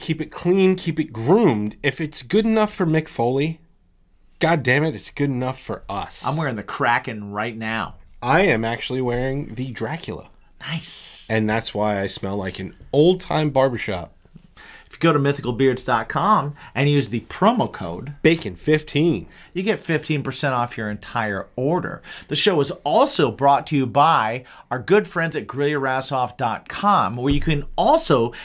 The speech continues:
Speaker 2: get fifteen percent off of your order of all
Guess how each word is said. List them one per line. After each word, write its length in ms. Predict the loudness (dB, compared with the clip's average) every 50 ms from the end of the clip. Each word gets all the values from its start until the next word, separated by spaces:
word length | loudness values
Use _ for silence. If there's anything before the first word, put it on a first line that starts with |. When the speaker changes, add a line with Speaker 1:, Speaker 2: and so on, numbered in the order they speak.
| -18 -4
Speaker 2:
get 160 | -2 -2 -2 -2
fifteen 640 | -6 -2 2 2 2 2 0 -4 -2 0 0 0
percent 540 | -2 -2 -4 -4 -2 2 4 4 4 4 2 2
off 200 | 2 2 2 2
of 140 | 0 -2 0
your 140 | 0 -2 0
order 500 | 0 -2 0 0 2 4 2 2 2 0 -8 -16 -16 -6
of 180 | -4 -4 -4 -4 -2
all 460 | 2 4 4 6 6 6 6 4 2